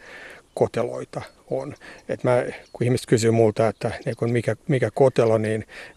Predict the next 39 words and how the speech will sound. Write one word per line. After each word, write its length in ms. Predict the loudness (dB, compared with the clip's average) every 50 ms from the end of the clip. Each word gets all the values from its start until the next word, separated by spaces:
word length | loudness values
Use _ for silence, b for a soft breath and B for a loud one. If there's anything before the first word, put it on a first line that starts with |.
| _
mä 80 | 2 4
osan 260 | 4 6 4 4 2
pystyn 300 | 2 0 0 -2 -6 -6
tunnistaa, 580 | -4 -4 -4 -4 -4 -8 -8 -8 -6 -6 -6 -6 -10 -10 -6
mutta 260 | -6 -6 -4 -4 -6
o-, 180 | -4 -4 -6 -6 -6
osa 360 | -6 -4 -2 -2 0 0 0
mä 100 | 0 0
sanon 240 | -2 -2 -4 -4 -4
sitten, 340 | -6 -8 -10 -10 -8 -8 -8
että 220 | -8 -10 -12 -12 -12 _ _ -6
otat 280 | -4 -4 -4 -4 -2 0
mukaan 300 | 0 2 4 2 2 4
purkkiin, 640 | 4 4 4 4 4 -2 _ 0 2 2 2 2 -2 B B B B B B B B B B B _
se 160 | -10 -10 -8
kuoriutuu 520 | 0 2 2 4 4 4 4 4 2 4
viikon 280 | 4 2 2 0 -2 -4
sisällä, 420 | -4 -6 -8 -6 -8 -8 -8 -8 -10 -12
sä 180 | -12 -12 -10
näet 200 | -10 -10 -10 -12
sit 180 | -12 -14 -10 -10
mikä 220 | -10 -10 -10 -14
se 160 | -14 -12 -10
on. 200 | -10 -10 -12 -14 b b b b b b b b b b b -2
Purkkia 300 | 0 0 0 0 0 0
ei 60 | 0 2
saa 140 | 2 0
laittaa 280 | 0 0 0 -2 0 0
aurinkoon, 400 | 2 2 0 -2 -2 -4 -6 -4
muuten 220 | -4 -4 -6 -6
se 140 | -6 -6 -12 -14 _
tulee 200 | -10 -10 -10 -10
niinku 200 | -12 -12 -10 -8
liian, 200 | -8 -8 -8 -10 -8 -6
liian 220 | -4 -4 -2 -4 -4
korkea 380 | -4 -6 -6 -4 -6 -6 -6
lämpö-, 220 | -6 -8 -10 -14 -18 -10 -6
lämpötila, 500 | -4 -4 -4 -6 -8 -8 -6 -4 -4 -4
mutta 300 | -6 -8 -10 _ -12 -12